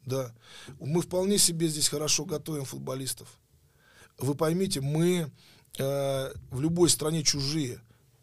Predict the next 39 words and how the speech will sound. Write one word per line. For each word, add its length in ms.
В 100
любой 280
стране 340
чужие. 560
Мы 200
легионеры. 680
В, 200
ни 260
в 60
какой 280
стране 380
мира, 260
ты 100
вот 180
эстонец, 480
ну 120
ты 100
молодец, 480
конечно. 420
Если 180
ты 80
приехал 320
в 80
Данию, 400
Швецию, 560
там 140
своих 320
ребят 300
будут 260
учить, 320
своих 360
ребят 220
будут 220
поднимать. 400
Ты 60
должен 260
быть 160
на 240
голову 420